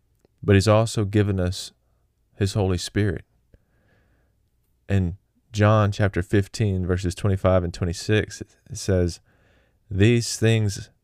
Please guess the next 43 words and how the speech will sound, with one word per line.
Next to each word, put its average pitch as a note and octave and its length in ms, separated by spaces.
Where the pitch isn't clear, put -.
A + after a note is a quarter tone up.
I F#2 140
have F2+ 140
spoken G#2+ 520
to F2 60
you F2 200
while F2 220
I F#2+ 100
am F2+ 80
still F2 260
with F#2 260
you. D#2 240
But G#2+ 160
the E2 80
Helper, G2 500
the F#2+ 120
Holy F#2+ 260
Spirit, A#2 500
whom G2 180
the F#2 80
Father A2 380
will A2 140
send A#2 360
in G#2+ 120
my G#2 180
name, F#2+ 420
he F#2 140
will G2+ 140
teach B2 360
you F2 140
all F#2 180
things F2 460
and E2+ 220
bring G2+ 260
to A2 100
your G#2+ 140
remembrance F#2+ 640
all G#2 300
that F#2 140
I F2+ 80
have F#2+ 180
said F2+ 260
to E2 60
you." D2+ 260